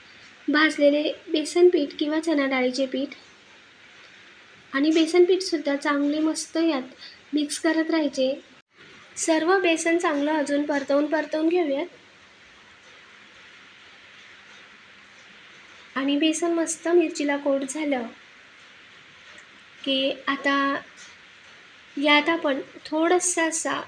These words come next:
पाण्याचा शिंपडा देऊयात. झाकण ठेवूनही अजून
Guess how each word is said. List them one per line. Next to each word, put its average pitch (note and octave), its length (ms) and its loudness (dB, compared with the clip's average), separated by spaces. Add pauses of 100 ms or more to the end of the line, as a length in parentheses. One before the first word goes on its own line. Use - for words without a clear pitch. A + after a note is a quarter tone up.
(520)
पाण्याचा C4+ 520 -4
शिंपडा C#4+ 400 -2
देऊयात. C#4+ 380 -4 (2500)
झाकण D#4 440 2
ठेवूनही D#4+ 520 2
अजून C#4+ 260 -2